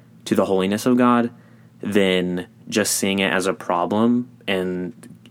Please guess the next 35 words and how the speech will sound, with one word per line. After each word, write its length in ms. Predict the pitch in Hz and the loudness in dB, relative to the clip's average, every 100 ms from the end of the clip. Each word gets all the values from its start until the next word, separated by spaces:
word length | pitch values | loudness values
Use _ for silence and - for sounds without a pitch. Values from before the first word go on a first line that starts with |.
| - | -4
it 260 | 101 95 | -4 -4
keeping 320 | - 107 87 | -2 -2 -2
you 120 | 85 80 | -6 -6
there. 300 | - 69 - - - - - - - - - - - - - | -8 -10 -14 -20 -20 -20 -20 -20 -20 -20 -20 -20 -20 -20 0
It 120 | 120 | 0
shouldn't 320 | - 123 120 | 4 4 4
produce 440 | 117 113 104 98 - - | 4 2 2 -2 -4 -2
a 480 | 98 92 92 90 - - - | 0 0 0 -4 -10 -20 -4
realization 600 | - 104 101 98 95 104 | 0 2 2 0 0 -2
of 60 | 92 | 0
God's 240 | 95 92 | 0 -2
holiness 540 | - 98 92 90 85 | -2 -2 -2 -4 -6
that 320 | - 95 - - | -6 -4 -6 -6
just 240 | 95 - | -6 -4
leaves 240 | 95 92 | -2 -2
us 180 | 90 85 | -2 -4
where 140 | 85 85 | -6 -4
we 140 | 82 | -4
are, 340 | 85 80 - - | -4 -4 -8 -8
but 120 | - | -4
rather 280 | 87 92 90 | 0 0 -2
it 100 | - | -4
should 160 | 101 90 | -4 -4
draw 320 | 95 92 92 | -2 0 0
us 220 | 85 - | -4 -6
to 200 | - 95 | -6 -6
him, 340 | 87 - - - - | -6 -8 -10 -14 -6
realizing 600 | 101 98 87 92 90 90 | -2 0 0 -2 -4 -4
that 340 | 85 82 - - - - - - - - - | -4 -4 -8 -20 -20 -20 -20 -20 -20 -20 -10
the 520 | 98 98 90 87 - | -4 -2 0 -2 -4
safest 600 | - - 92 113 120 - | -6 -4 -2 0 0 -2
place 260 | - 80 - | -2 -4 -4
to 80 | 87 | -8
be, 360 | - - - - - - - - - | -6 -8 -10 -14 -20 -20 -20 -20 -8
the 560 | 87 92 90 87 82 | -2 0 0 0 -2